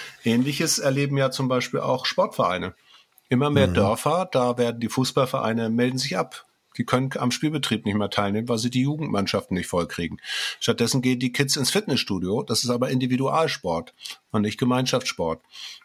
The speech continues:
Speaker 1: Ähm, oder in den Parteien, ja. Ganz viele gehen zu Demos oder so, aber man nimmt nicht an den Parteien mit. Also, und dann zerbröseln die Parteien auch noch, dann bel-,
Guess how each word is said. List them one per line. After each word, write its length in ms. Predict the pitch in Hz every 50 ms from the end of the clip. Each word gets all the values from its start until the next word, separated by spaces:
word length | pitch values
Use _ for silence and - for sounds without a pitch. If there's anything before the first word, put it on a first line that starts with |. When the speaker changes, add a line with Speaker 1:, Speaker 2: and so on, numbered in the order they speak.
| _ - -
Speaker 1:
Ähm, 260 | 120 113 110 110 120
oder 240 | 127 120 120 117 110
in 100 | 107 107
den 100 | 110 107
Parteien, 540 | - 117 110 - - 156 185 165 123 95 87
ja. 100 | 87 107
Ganz 240 | - - - - -
viele 340 | - 131 127 127 123 120 113
gehen 200 | - 123 113 110
zu 160 | - - 110
Demos 640 | 98 - 98 98 113 135 147 147 165 180 202 - -
oder 240 | - 147 143 139 139
so, 180 | 147 160 185
aber 200 | - - 127 127
man 320 | 123 123 123 127 127 127 -
nimmt 240 | - 123 123 143 -
nicht 140 | 139 131 139
an 80 | 135
den 80 | 139 135
Parteien 320 | 139 135 135 - 151 156
mit. 120 | 131 113 -
Also, 280 | 110 107 117 120 120 - - - - - - _ -
und 140 | 127 117
dann 160 | 127 123 123 123
zerbröseln 580 | - 123 - - 101 113 123 135 135 170 165 147
die 100 | 156 143
Parteien 480 | - 151 151 143 - 139 151 160 165
auch 100 | 160 170
noch, 140 | 170 175 170
dann 240 | - 139 123 120 123
bel-, 260 | 117 117 120 123